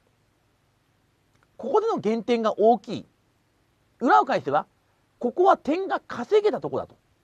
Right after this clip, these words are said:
一覧、二覧ができなくても、三欄のところで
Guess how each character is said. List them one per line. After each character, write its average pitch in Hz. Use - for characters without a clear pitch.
一 226
覧、 370
二 349
覧 320
が 156
で 139
き -
な 208
く -
て 147
も、 170
三 370
欄 392
の 349
と 302
こ 302
ろ 285
で 190